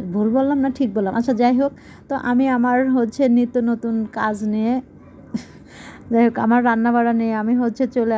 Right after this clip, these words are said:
আসলাম। যেহেতু আমি হচ্ছে, উম, এখন আমার একা একা জীবন, তো আমার অল্প অল্প রান্না। তো আজকে হচ্ছে আমার খুবই তাড়াহুড়া আছে, আমার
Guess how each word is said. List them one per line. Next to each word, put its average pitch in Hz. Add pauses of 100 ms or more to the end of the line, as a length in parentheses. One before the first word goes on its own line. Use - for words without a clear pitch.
আসলাম। 233 (100)
যেহেতু 220
আমি 226 (220)
হচ্ছে, 240 (400)
উম, 220 (180)
এখন 247 (100)
আমার 226 (320)
একা 233
একা 226 (120)
জীবন, 233 (140)
তো 277 (100)
আমার 226 (140)
অল্প 226 (100)
অল্প 226 (140)
রান্না। 220 (460)
তো - (140)
আজকে 247 (120)
হচ্ছে 269 (200)
আমার 233 (120)
খুবই 269
তাড়াহুড়া 269 (100)
আছে, 311 (160)
আমার 226